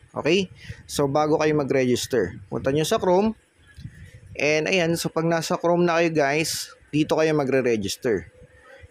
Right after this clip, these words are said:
Okay? So, i-click nyo po yung three lines. Ito sa gilid.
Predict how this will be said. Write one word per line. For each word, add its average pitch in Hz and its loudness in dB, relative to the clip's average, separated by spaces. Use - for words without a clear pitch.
Okay? 175 0
So, - -6
i-click 147 -2
nyo 196 2
po 185 2
yung 160 2
three 185 0
lines. 170 0
Ito 131 -2
sa - -4
gilid. 143 0